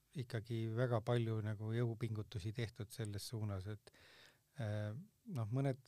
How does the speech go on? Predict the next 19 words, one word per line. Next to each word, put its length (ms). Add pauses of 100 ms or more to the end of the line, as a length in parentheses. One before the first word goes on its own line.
äh, 340 (220)
Kesk-Euroopa 720
riigid, 380
ka 260
näiteks 440
Hollandi, 360
Belgia 380
ja 200 (560)
Taani, 420
et, 340
äh, 220
noh, 160 (540)
samamoodi 680
on 320 (540)
olemas 420
kindlasti 460
selline, 420 (840)
äh, 380 (500)
surve 460